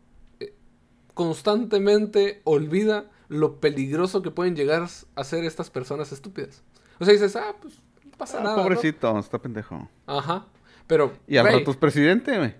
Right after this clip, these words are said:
Speaker 1: <laughs>
Speaker 2: Y al rato está tomando decisiones que nos afectan a todos.
Speaker 1: Sí. Y justamente, bueno, vamos ahorita con la quinta. ¿Algo más
Speaker 2: Ujú.
Speaker 1: que quieras decir aparte de la cuarta?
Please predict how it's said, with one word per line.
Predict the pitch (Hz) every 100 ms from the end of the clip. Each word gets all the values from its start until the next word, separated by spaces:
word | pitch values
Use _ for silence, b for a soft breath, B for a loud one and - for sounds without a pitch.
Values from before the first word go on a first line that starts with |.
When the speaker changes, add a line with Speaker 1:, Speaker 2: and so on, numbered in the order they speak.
| -
Speaker 1:
<laughs> | 160 143 226 220 - -
Speaker 2:
Y | 170
al | 170
rato | 143 156
está | -
tomando | 156 151 160 175
decisiones | 156 135 127 143
que | 147
nos | 123
afectan | 104 104 143 127
a |
todos. | 139 170 175 113 - - b b b b b b b _ b b b _ _
Speaker 1:
Sí. | - 202 - _ _ _ _ -
Y |
justamente, | - 254 302 220 196 190 226 -
bueno, | - - 123 - -
vamos | 156 185
ahorita | 180 151 156
con | 151
la | 123
quinta. | 117 123 - - _ _ _ -
¿Algo | 147 160
más | 160
Speaker 2:
Ujú. | 147
Speaker 1:
que | -
quieras | 160 147
decir | 135 156
aparte | 151 151 151
de | 151
la | 139
cuarta? | 190 196 247